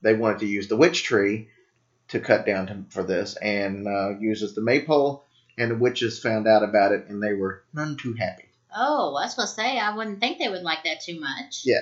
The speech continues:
Speaker 1: so they actually warned the, warned the committee that not to take their tree, and they even left a note pinned to the tree on parchment, which is kinda funny 'cause parchment is, like, made of bark.
Speaker 2: Oh, yeah.
Speaker 1: So, <laughs> here's, here's what it said. It said,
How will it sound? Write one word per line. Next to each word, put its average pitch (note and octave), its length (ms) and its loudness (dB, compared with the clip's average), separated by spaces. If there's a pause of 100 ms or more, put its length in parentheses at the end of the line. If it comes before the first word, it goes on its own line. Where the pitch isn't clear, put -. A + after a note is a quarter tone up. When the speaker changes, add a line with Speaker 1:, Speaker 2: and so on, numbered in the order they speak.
Speaker 1:
so D3 120 4
they D#3+ 160 12
actually G3 280 10
warned E3+ 360 8
the, C3 200 6
warned D#3 200 6
the C3+ 60 4
committee C3+ 380 4
that A2+ 440 6
not - 200 4
to D#3 80 -16
take C#3 400 4
their A#2+ 160 2
tree, A#2 400 -2 (580)
and A#2 160 6
they A2 120 6
even C#3+ 260 4
left C3+ 260 6
a B2+ 60 2
note B2+ 440 8 (420)
pinned E3 260 2
to C#3 80 2
the A2+ 80 2
tree A2+ 260 2
on G2 160 -2
parchment, G#2+ 480 0 (720)
which C#3 160 2
is - 80 -4
kinda A2 300 -4
funny F#2+ 240 0
'cause F#2+ 160 -10
parchment G2 440 -6
is, F#2+ 120 -16
like, G2 200 -8
made G2+ 160 -4
of F#2+ 140 -14
bark. F#2 240 -4 (240)
Speaker 2:
Oh, B3 140 4
yeah. B3+ 280 6 (120)
Speaker 1:
So, - 240 4 (1120)
<laughs> D#3 160 6 (840)
here's, G3+ 280 6
here's D#3+ 220 8
what E3+ 120 8
it - 120 6
said. A2 520 6
It A#2+ 140 -2
said, A#2 360 6